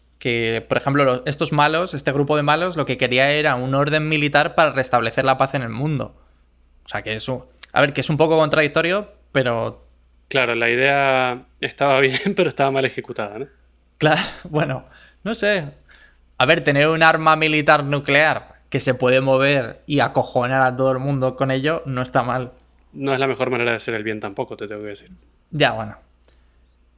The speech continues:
Speaker 1: Vale, pues esta saga mejora infinito porque nos cuenta tanto la parte del final con Metal Gear Solid cuatro, con Solid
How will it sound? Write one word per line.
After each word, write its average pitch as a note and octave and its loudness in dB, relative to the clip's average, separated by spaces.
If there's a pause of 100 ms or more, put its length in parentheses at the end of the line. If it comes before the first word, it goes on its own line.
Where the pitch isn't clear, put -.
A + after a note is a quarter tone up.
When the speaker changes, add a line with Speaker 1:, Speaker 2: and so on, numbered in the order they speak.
(260)
Speaker 1:
Vale, C3+ 0 (520)
pues - -2
esta E3 2
saga F#3 -2 (540)
mejora C3+ 0
infinito D3 -2 (340)
porque D3+ 0
nos C3+ -2
cuenta C#3 0
tanto A#2+ -4
la B2 -2
parte C3 0
del C#3 2
final C#3 -2 (420)
con A#2 -2
Metal B2 -2
Gear B2+ -2
Solid B2+ -4
cuatro, C#3 -2 (760)
con B2 -2
Solid C#3 0